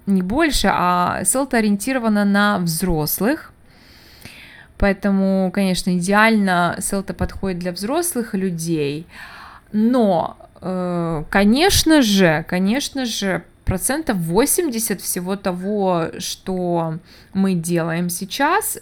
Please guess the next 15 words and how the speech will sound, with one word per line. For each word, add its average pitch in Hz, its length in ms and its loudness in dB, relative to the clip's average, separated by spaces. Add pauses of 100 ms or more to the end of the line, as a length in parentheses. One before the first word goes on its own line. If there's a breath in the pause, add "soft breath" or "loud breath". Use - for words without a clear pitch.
(160)
абсолютно 202 680 0
применимо 202 720 2
для 180 540 2 (480)
подростков. 165 680 -4 (920 loud breath)
И, 185 640 -2
честно 202 320 -4
говоря, 190 560 4
я 180 560 0 (880)
это 180 320 -4
и - 420 -10
до 170 120 -6
сих 175 260 -8
пор 370 320 -4
делала, 302 500 2
теперь, 175 480 -4